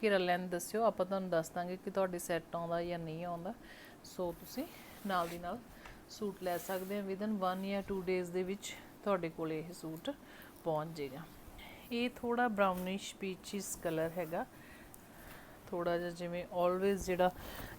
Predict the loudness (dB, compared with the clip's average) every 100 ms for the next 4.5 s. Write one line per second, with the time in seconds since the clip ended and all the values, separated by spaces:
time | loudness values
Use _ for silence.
0 | 6 8 8 8 6 4 -2 -2 2 2
1 | 2 0 0 0 0 0 0 -6 2 4
2 | 4 2 2 0 -2 -4 -2 0 0 0
3 | 2 2 2 0 0 0 -2 -4 -8 -6
4 | -6 -2 0 2 0